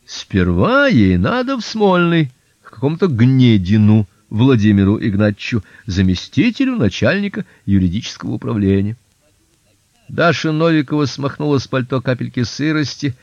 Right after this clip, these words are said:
отперла дверцу и юркнула в машину, предвкушая тепло. Вставила ключ в замок зажигания, повернула и вместо уверенного, радующего слух взрева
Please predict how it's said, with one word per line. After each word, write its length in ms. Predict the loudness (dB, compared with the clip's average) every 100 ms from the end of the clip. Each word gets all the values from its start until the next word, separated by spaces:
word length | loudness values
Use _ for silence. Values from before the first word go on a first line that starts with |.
| _ _ -4
отперла 520 | -4 0 2 4 4
дверцу 600 | 4 2 2 0 -2 -4
и 220 | -2 0
юркнула 500 | 2 2 0 -2 0
в 100 | 0
машину, 500 | 0 -2 -4 -4 -4 -6 _
предвкушая 640 | -8 -8 -6 -8 -4 -2 -2
тепло. 560 | -6 -8 -2 0 -2 _ _ _ _ _
Вставила 400 | -12 -2 0 0
ключ 260 | 0 -2 -2
в 60 |
замок 300 | -4 -4 -4
зажигания, 600 | -4 -4 -2 0 0 -2 -6 _ _ _ _ _ _ -2
повернула 600 | 2 4 2 0 -4 -8 _ _ _ _ _ _ _ _ _ _
и 360 | 0 4 4 2 -2
вместо 760 | 0 2 2 -2 -2 0 0 -4 _ _ _ _
уверенного, 920 | -6 0 2 4 2 2 2 2 0 -4 _ _ _ _
радующего 760 | -4 -2 0 -2 -2 -4 -2
слух 380 | -2 -2 -2 -2
взрева 640 | -6 -4 0 2 2 -2